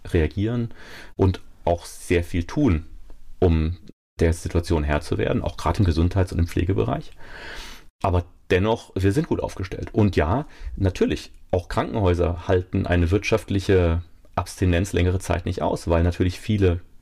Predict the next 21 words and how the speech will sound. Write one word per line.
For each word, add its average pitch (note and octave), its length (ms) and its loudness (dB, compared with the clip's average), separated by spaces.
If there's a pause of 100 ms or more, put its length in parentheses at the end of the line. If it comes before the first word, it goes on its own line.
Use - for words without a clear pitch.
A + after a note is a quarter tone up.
(100)
Gegenstände, A#2 640 2 (160)
viele F#2 320 0
Verbrauchsgegenstände, G2 1040 -2
viele F#2+ 320 0 (500)
Materialien, F#2+ 720 2
die G2 60 -6
dort F2 140 0
verwendet F2 440 2
werden, A2+ 200 2
aber G2 140 2
auch - 120 -4
Geräte, G#2 520 0 (160)
auch - 200 -6 (420)
Dienstleistungen, F#2 600 2
die F2 80 2
die E2+ 80 2
Geräte E2+ 400 4
warten, G2+ 380 0 (760)
im F#2+ 120 6
Wirtschaftskreislauf - 640 -2
stecken. - 300 -6